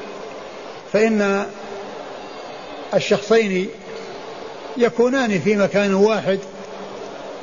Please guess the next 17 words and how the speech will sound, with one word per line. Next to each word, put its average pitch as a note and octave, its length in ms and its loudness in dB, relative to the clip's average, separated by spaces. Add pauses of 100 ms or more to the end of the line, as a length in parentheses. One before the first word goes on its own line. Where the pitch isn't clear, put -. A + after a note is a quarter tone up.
(560)
وقد A#3 300 4
يكون A#3+ 460 2 (920)
زوجان A3+ 600 4 (1400)
في A#3 140 6
فراش A3+ 360 6
واحد G#3+ 440 4
وفي A3 260 4
لحاف A#3 360 4
واحد، B3+ 440 4 (2000)
ثم A3+ 260 6 (1500)
يست-، G3 240 4
ي-، G#3+ 140 8 (360)
ي-، G#3 340 4 (460)
يست-، G3+ 280 4
يستيقظان G#3 800 6
من G3+ 200 4
النوم G#3 420 4